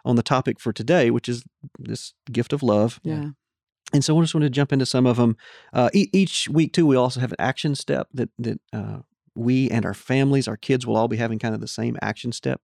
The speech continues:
Speaker 2: Right.
Speaker 1: from each series. This one is just the, uh, give the gift of unexpected love this week.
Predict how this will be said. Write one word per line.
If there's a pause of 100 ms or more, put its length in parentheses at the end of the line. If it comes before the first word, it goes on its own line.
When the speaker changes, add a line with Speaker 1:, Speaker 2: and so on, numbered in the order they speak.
(120)
Speaker 2:
Right. (100)
Speaker 1:
from
each
series.
This
one
is
just (380)
the, (100)
uh, (200)
give
the
gift
of
unexpected
love
this
week.